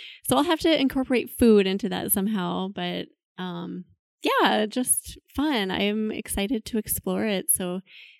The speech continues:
thank you for proposing this topic, and I'm glad we could incorporate your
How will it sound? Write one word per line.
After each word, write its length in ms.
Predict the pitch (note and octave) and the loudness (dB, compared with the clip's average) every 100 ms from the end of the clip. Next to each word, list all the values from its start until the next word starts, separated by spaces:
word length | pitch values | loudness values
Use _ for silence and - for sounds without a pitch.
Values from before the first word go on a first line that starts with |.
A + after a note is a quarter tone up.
| - | -6
thank 180 | G#3 A#3+ | -4 -2
you 80 | C#4 | -4
for 160 | C4+ | -4
proposing 640 | A#3 A3+ - B3 C#4 D#4+ C#4+ | -4 -4 -4 -2 -2 0 0
this 180 | B3 | -2
topic, 540 | - - - G3+ A#3 - | -4 -4 -2 0 0 -2
and 80 | G#3+ | -4
I'm 140 | G#3+ | -2
glad 180 | G#3 G3+ | -2 -2
we 80 | A3 | -2
could 200 | G#3+ G#3 | -4 -6
incorporate 540 | - G3+ G#3 G#3 G3+ | -6 -6 -6 -6 -6
your 220 | - F#3+ | -4 -4